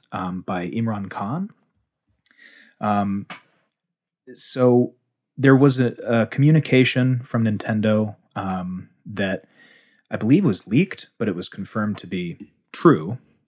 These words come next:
Um, and this was a statement from Doug Bowser where he said, quote, "Along with all of you, I've been following the latest developments with Activision Blizzard and the ongoing reports of sexual harassment and toxicity at the company.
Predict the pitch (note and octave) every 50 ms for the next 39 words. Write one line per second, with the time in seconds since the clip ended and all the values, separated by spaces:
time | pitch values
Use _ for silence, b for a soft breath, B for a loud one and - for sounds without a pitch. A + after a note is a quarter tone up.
0 | _ _ - G2 F#2+ G2 G2 F#2+ F#2+ - G2 G#2 G#2+ - - G#2 F2+ F#2 - -
1 | - - B2 A2+ A#2+ A#2 G2+ - - A2 G#2 G2 F#2+ F#2 F#2 F#2+ - - A2 G2+
2 | F#2+ - G2+ F#2 F2 F#2+ F#2+ F2+ - F#2 F#2 F#2+ - B B B B B B B
3 | B B B A2 G2 F2+ G2+ F#2+ - - G2+ G2 F#2+ F#2+ - - - - D3+ C3
4 | A#2+ A2+ - _ b b b b b b b b b - - B2 B2 C#3+ E3 F#3
5 | F3+ E3 D3+ C#3+ C#3 C#3 C3 A2+ A#2 A#2 A#2 A#2+ A#2+ A#2+ A#2+ - _ - A#2 A2
6 | G2+ A2 G#2 F#2+ - - B2+ B2 B2+ C3 B2+ B2 A#2 A2 G#2 G#2 G#2+ G#2+ G#2 -
7 | - - F#2 F2+ G2 G2+ G#2 - G#2+ G#2 G2+ - - - F#2 F2 - - - F3
8 | F3 - E3 D#3+ - A2 C3+ C#3 D3 D3 C#3+ C#3+ - - _ _ - G2+ G2 G2
9 | G#2+ A2+ B2 B2 A2+ A#2 A2+ A2 G#2+ G2+ - - G2+ F#2+ F#2 - - - - -
10 | G2+ - - - E2+ D#2 F2 F2 F2 F2+ F2+ - - - F#2+ E2 F#2 F2+ - -
11 | G2 - - - C#3+ - - - G#2 G2+ G2+ G2 F#2+ - F#2+ - - G#2+ F#2 -
12 | - D2+ C#2 - -